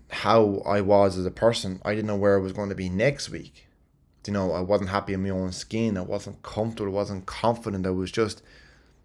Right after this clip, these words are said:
no self-worth. Everything was just going against me because I didn't do any work on myself. And here's the thing. I can do as much work on myself as I want. But it's always going to be changing.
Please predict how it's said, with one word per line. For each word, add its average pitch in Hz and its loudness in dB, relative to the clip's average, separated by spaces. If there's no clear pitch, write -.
no 107 2
self-worth. 104 4
Everything 107 2
was 98 -2
just 98 -4
going 101 -2
against 107 -2
me 101 -4
because 92 -4
I 104 -2
didn't 107 0
do 104 2
any 101 0
work 101 2
on 95 0
myself. 95 2
And 117 4
here's 143 10
the 113 -2
thing. 107 0
I 123 8
can 143 2
do 135 6
as 101 2
much 117 0
work 110 2
on 101 2
myself 101 2
as 95 -2
I 95 -4
want. 90 -2
But 113 8
it's 104 -2
always 123 10
going 107 -2
to 101 -8
be 104 -2
changing. 90 -4